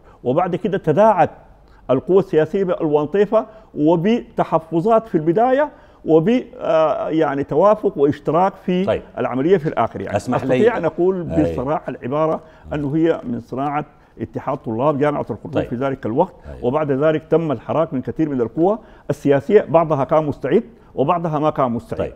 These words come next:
Speaker 2: حنجي للموقف القوى السياسية، لكن
Speaker 1: نعم.
Speaker 2: وإنت أستاذنا الكريم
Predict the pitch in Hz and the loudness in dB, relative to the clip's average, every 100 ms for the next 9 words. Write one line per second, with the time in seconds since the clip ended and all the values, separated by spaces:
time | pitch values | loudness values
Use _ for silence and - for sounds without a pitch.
0 | - 113 147 135 107 87 85 - 76 101 | -10 0 2 2 0 -2 -4 -6 -10 -6
1 | 87 87 76 98 123 135 139 113 - - | -6 -8 -12 -10 -6 -2 0 -2 -6 -18
2 | - - 135 170 175 170 139 117 95 90 | -18 -8 -4 -4 -2 0 0 -4 -8 -8
3 | 139 127 107 - 101 123 131 | -4 -4 -4 -10 -10 -10 -12